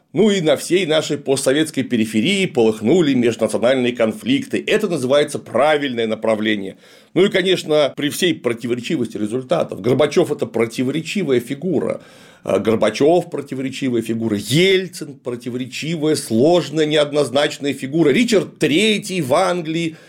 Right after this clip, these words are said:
тоже чрезвычайно сложная фигура, и кто угодно сложная. А вот Сталин у нас простая фигура, Сталин — это людоед. Точка.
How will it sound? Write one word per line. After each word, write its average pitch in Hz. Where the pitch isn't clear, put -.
тоже 175
чрезвычайно 160
сложная 151
фигура, 151
и 165
кто -
угодно 170
сложная. 113
А 107
вот 110
Сталин 233
у 120
нас 101
простая 156
фигура, 160
Сталин — 196
это 180
людоед. 107
Точка. 185